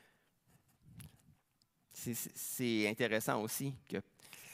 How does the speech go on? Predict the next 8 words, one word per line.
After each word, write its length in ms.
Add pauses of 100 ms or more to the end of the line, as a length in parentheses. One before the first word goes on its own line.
(800)
peut-être 280
que 80
nos 200
plaintes 560
sont 180
une 160
façon 400
déguisée 680